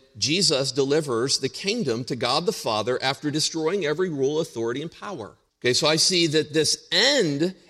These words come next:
that Paul is describing here probably occurs after the millennial kingdom,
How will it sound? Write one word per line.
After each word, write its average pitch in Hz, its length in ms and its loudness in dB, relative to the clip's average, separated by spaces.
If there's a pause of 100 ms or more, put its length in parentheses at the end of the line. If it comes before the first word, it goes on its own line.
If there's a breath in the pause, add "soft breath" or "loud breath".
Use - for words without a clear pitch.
(240 soft breath)
that 147 480 0
Paul 180 380 2
is 156 180 2
describing 175 1080 2
here 123 560 -2 (760 soft breath)
probably 214 680 2
occurs 208 640 0
after 196 260 0
the 185 80 2
millennial 180 320 0
kingdom, 226 420 -2